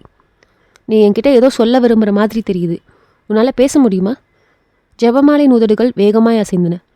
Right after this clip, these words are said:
ஆனால் ஒரு துளி சத்தம் கூட வெளியே வராமல் அவளுடைய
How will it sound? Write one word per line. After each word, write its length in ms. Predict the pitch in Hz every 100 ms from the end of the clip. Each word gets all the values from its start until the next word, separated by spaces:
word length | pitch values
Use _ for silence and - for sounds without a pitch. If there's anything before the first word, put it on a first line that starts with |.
| _ _ -
ஆனால் 300 | 208 208 202
ஒரு 200 | 196 208 -
துளி 200 | 240 269
சத்தம் 380 | 240 - 226
கூட 200 | 226 214
வெளியே 320 | 214 208 220 208
வராமல் 440 | 180 165 175 262 _ _ _ _ _
அவளுடைய 420 | 196 208 214 226